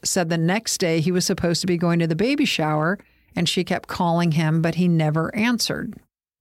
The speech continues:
So the same night Phil and Lorenzen were supposed to go out, just after midnight, twelve thirteen A M on July nineteenth,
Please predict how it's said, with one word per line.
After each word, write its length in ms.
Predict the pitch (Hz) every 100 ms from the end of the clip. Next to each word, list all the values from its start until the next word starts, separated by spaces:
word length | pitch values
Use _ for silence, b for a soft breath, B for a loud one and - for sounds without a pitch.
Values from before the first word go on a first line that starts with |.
| -
So 200 | - -
the 140 | 190 190
same 420 | - 220 262 302
night 300 | 202 185 -
Phil 320 | - 190 196
and 120 | 220
Lorenzen 540 | 220 175 160 160 165 160
were 80 | 147
supposed 520 | 156 - 170 170 -
to 60 |
go 200 | 202 208 -
out, 480 | 147 139 156 - - - - _ -
just 300 | - 170 -
after 220 | 226 285
midnight, 440 | 262 285 175 160 -
twelve 280 | 180 170
thirteen 480 | - 226 226 226 220
A 240 | - 226 -
M 440 | 220 170 170 175
on 140 | - 165
July 300 | 175 165 170
nineteenth, 720 | 190 220 - 226 156 156